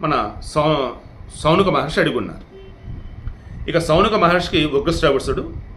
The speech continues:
ఈ విధంగా చెప్తున్నాడు. "బ్రాహ్మణోత్తమ, ఆస్తికుని గురించిన కథ చాలా పెద్దది. నీ కోరిక ప్రకారం పూర్తిగా ఆస్తికుని కథను చెప్తాను, విను." ఋషి పొంగవుడు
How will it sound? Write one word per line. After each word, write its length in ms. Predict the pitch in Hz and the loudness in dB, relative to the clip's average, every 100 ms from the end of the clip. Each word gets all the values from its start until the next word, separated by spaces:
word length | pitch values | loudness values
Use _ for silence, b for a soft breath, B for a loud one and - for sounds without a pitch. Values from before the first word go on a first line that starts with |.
| - | -2
ఈ 100 | 147 | 0
విధంగా 320 | 147 139 156 | 2 2 0
చెప్తున్నాడు. 640 | 196 151 - 95 - - - | 0 -2 -4 -8 -8 -12 -4
"బ్రాహ్మణోత్తమ, 640 | 131 139 143 131 131 127 151 - - - B B B - | 0 2 0 0 0 -2 -4 -8 -12 -10 B B B 0
ఆస్తికుని 480 | 120 202 202 214 208 | 2 4 2 2 4
గురించిన 300 | 180 175 160 | 2 2 0
కథ 300 | 156 135 127 | 2 0 0
చాలా 220 | 110 165 | 2 4
పెద్దది. 380 | 160 107 104 - - - - B B 127 | 4 0 -4 -10 -12 -12 -14 B B 0
నీ 180 | 175 | 2
కోరిక 400 | 196 180 220 220 | 4 4 4 4
ప్రకారం 380 | 196 180 175 180 170 | 2 4 4 4 2
పూర్తిగా 560 | 175 190 143 156 - | 2 2 2 0 -2
ఆస్తికుని 440 | 104 156 170 185 180 | 2 2 4 0 0
కథను 220 | 147 175 | 0 0
చెప్తాను, 380 | 185 - 156 190 | -2 0 2 2
విను." 400 | 123 - - - - - - - B B B 131 | 0 -4 -12 -14 -12 -10 -10 -12 B B B -2
ఋషి 200 | 160 233 | 0 2
పొంగవుడు 680 | 208 190 180 165 156 - | 4 6 8 6 6 2